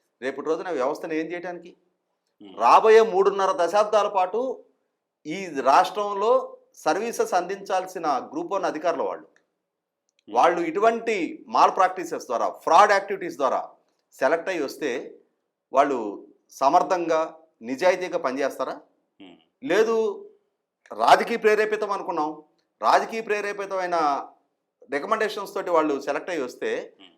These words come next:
Speaker 1: రేపు రాజకీయ పార్టీలకి లాయల్టీ ప్రదర్శిస్తారు తప్ప సమాజానికి, చట్టానికి, బిజినెస్ రూల్స్కి కట్టుబడి పనిచేస్తారా?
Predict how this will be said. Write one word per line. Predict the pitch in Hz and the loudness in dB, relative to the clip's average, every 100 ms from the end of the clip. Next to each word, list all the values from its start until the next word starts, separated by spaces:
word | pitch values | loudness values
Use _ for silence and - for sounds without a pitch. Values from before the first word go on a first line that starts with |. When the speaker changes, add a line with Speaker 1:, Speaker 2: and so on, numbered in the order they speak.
| - | -4
Speaker 1:
రేపు | 147 - 175 | 0 0 0
రాజకీయ | 113 139 185 226 | 4 4 2 -2
పార్టీలకి | 226 220 - 214 208 | 0 0 0 -4 -2
లాయల్టీ | 190 185 190 185 | 0 0 -2 -6
ప్రదర్శిస్తారు | 165 160 - 160 147 120 | -6 -6 -8 -8 -6 -4
తప్ప | 120 - 139 220 - _ _ _ | -6 -4 -4 -4 -12 _ _ _
సమాజానికి, | 131 156 185 196 190 - 208 | 2 4 4 2 -2 -6 -10
చట్టానికి, | - 147 143 185 185 202 | -2 -2 0 -2 -2 -6
బిజినెస్ | 170 147 175 170 | -8 -6 -6 -8
రూల్స్కి | 175 170 175 | -12 -12 -10
కట్టుబడి | 156 143 165 156 | -6 -6 -4 -4
పనిచేస్తారా? | 135 151 - 247 175 | -4 -4 -6 -6 -8